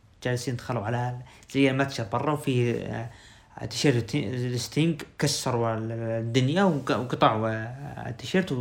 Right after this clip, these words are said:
وتوعدوا، آه، ستينج وديربي ألين. بريت بريكر لعب ضد، آه، شينا، آه، انتهت المباراة بانتصار لبريت بريكر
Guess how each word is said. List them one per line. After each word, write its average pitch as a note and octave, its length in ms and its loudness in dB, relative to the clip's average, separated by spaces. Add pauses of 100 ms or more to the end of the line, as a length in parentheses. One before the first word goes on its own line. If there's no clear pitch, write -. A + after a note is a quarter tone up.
(380)
وتوعدوا، D#3 680 8 (1000)
آه، - 120 -4
ستينج D#3 520 2
وديربي A#2 380 2
ألين. A2 220 -4 (800)
بريت E3 300 6
بريكر E3 300 6
لعب C#3 240 2
ضد، C3 280 -2 (600)
آه، G#2+ 460 -6 (100)
شينا، C3+ 600 2
آه، A2+ 540 -4
انتهت C#3+ 260 -4
المباراة A#2 400 -4
بانتصار A2 420 -4
لبريت G#2+ 420 -4
بريكر B2+ 320 -2